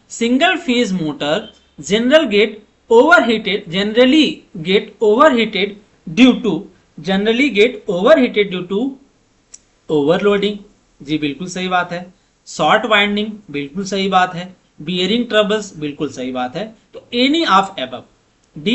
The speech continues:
इसका, डी इसका राइट आंसर हो जाएगा। अगला क्वेश्चन नंबर फिफ्टी, circuit breakers are essentially, circuit breakers are essentially current carrying contact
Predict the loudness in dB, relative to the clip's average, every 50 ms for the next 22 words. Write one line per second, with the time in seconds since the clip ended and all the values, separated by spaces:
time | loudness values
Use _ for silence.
0 | 2 0 0 -2 -2 0 2 2 2 2 -2 -8 -18 _ _ _ _ _ _ _
1 | _ _ _ _ _ _ _ _ _ _ _ _ _ _ _ _ _ _ _ _
2 | _ _ _ _ _ _ _ _ _ _ _ _ _ _ _ _ _ _ _ _
3 | _ _ _ _ -18 -6 0 2 2 2 2 0 0 0 0 0 0 0 -4 -6
4 | -2 0 0 0 0 0 -4 -6 -6 -8 -10 -10 -10 -10 -10 -10 -12 -12 -14 -16
5 | -18 -20 _ _ _ _ _ -6 -2 2 2 2 2 0 -4 -10 _ -8 -8 -6
6 | -4 -4 -6 -4 -6 -8 -8 -8 -10 -12 -8 -8 -6 -6 -6 -8 -12 -18 -20 _
7 | _ -8 2 4 4 4 4 0 -4 -8 -8 -6 0 2 2 2 4 2 0 0
8 | 0 -4 -6 -2 0 2 2 2 0 -2 -6 -16 _ _ _ _ _ _ -6 -6
9 | -2 0 0 0 0 -2 -4 -2 -2 0 0 0 -2 -2 -6 -8 -12 -18 -20 _
10 | _ -2 -2 0 0 0 -4 -6 -6 -6 -4 -4 -2 -2 0 0 0 0 0 -2
11 | -2 -2 -2 -2 -4 -8 -10 -6 -4 -4 -4 -4 -4 -4 -2 0 0 0 -2 -4
12 | -8 -14 _ _ _ _ _ _ _ _ _ _ _ _ 2 2 2 2 2 -2
13 | -4 -6 -8 -2 0 0 2 2 0 0 -2 -2 -6 -6 -12 _ _ _ _ _
14 | _ 0 2 2 2 2 0 0 0 0 0 -2 -8 -20